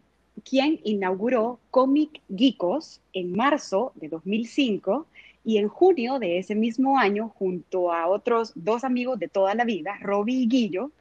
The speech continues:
La Charamusca, el podcast más alegre del Salvador. O sea que prácticamente ambos programas tienen quince años al aire y por si fuera poco, oigan esto,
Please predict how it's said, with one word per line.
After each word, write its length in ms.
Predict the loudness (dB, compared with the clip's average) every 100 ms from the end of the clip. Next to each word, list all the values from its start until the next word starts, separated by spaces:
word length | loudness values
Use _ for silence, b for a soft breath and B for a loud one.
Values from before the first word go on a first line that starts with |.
| b b b b b
La 300 | 2 4 4
Charamusca, 800 | 0 -2 2 4 6 4 -2 -14 _ -10
el 140 | -10
podcast 640 | -4 -2 -2 0 -2 -2 _ _
más 320 | -2 0 0
alegre 340 | 0 0 0 0
del 160 | -2
Salvador. 500 | -4 -6 -2 -2 -2 -8 _ _ B B B B
O 120 | -6 0
sea 260 | 2 4
que 140 | 2 2
prácticamente 1040 | 2 2 0 -2 0 0 0 0 -4 -4 -10 _ 0
ambos 300 | 2 2 0
programas 640 | 0 0 0 -2 -6 -6
tienen 580 | -4 -4 -2 -4 -6 -10 b b b
quince 380 | 0 0 2 0
años 320 | 0 -2 -4
al 140 | -2
aire 380 | -2 -2 -6 -8 -10
y 100 | -6
por 180 | -4
si 140 | -4 -4
fuera 300 | -2 -2 -2 0
poco, 440 | 0 0 -4 -4 -10 B B B
oigan 340 | -2 0 2 2
esto, 380 | 0 -2 -16